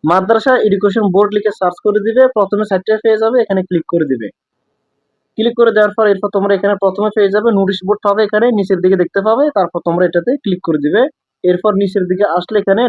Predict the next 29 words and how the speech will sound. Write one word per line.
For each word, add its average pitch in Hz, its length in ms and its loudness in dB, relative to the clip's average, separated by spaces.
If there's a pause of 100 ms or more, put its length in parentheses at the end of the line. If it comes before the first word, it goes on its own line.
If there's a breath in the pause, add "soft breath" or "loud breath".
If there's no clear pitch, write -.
ডাউনলোড 185 360 2
অপশন 202 280 -4
পাবে, 214 260 0
এখানে 190 220 0
ক্লিক 180 260 -2
করে 202 180 0
দিলে 220 220 0 (380)
রুটিনটা 190 360 0 (100)
ডাউনলোড 170 320 0
হয়ে 151 200 0
যাবে। 110 200 -2 (1200)
এই 220 140 4
ছিল 220 160 2
আমাদের 185 240 2
আজকের 180 360 -2
ভিডিও। 208 280 0 (140)
যদি 180 260 0
আমাদের 214 340 0
ভিডিওগুলো 220 460 0
ভালো 196 180 0
লাগে, 220 220 2
লাইক, 190 240 2 (100)
কমেন্ট 208 500 0 (200)
এবং 175 240 -2
আমাদের 185 300 0
চ্যানেল 202 280 -2
সাবস্ক্রাইব 185 400 -4
করে 185 120 -2
আমাদের 165 260 -4